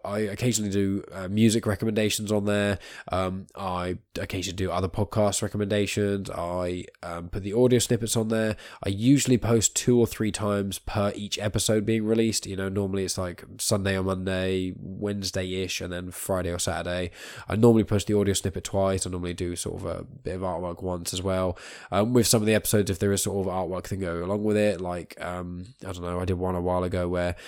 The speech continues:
we were speaking about certain, uh, animals that have become extinct, and I put up a few photos of those animals. It, those sort of examples. But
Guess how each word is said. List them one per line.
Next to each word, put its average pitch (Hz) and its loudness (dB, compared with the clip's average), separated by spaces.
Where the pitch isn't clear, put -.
we 95 -4
were 92 0
speaking 92 0
about 90 -2
certain, 90 -2
uh, 82 -8
animals 90 -4
that 92 -8
have 87 -10
become 95 -4
extinct, 87 -4
and 87 -6
I 87 -6
put 90 -8
up 85 -8
a - -14
few - -6
photos 90 -6
of 87 -6
those 87 -4
animals. 95 0
It, 117 -2
those 165 10
sort 135 6
of - 2
examples. 92 2
But - 2